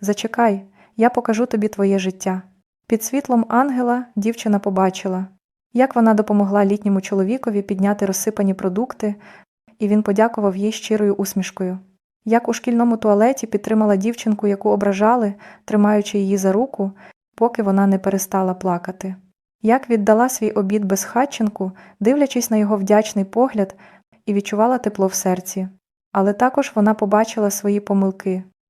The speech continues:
як була сувора з молодшим братом і бачила його сумні очі. Як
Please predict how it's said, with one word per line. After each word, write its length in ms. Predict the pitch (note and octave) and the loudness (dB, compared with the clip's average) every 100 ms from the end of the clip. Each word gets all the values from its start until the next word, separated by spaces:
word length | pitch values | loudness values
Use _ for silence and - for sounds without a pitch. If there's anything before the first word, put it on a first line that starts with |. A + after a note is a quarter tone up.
| - | 0
як 200 | A3+ G#3+ | 0 2
була 200 | G#3+ G#3 | 2 2
сувора 460 | - G3+ A#3+ C4+ | -2 0 2 2
з 80 | G3+ | 2
молодшим 460 | G3+ F#3+ G3+ - F#3 | 2 2 0 -2 0
братом 420 | G3 A#3 A3 G#3+ - - | 2 2 0 -4 -6 -10
і 80 | - | -4
бачила 400 | G3 G#3+ A#3+ A3 | 2 0 2 0
його 240 | G3+ F#3+ G3 | 2 2 -2
сумні 360 | G3 G3 G3 | 0 2 2
очі. 460 | G#3 F3+ E3+ - F#3 _ _ _ _ | 0 -2 -4 -10 -12 _ _ _ _
Як 240 | G#3 G#3+ | 2 2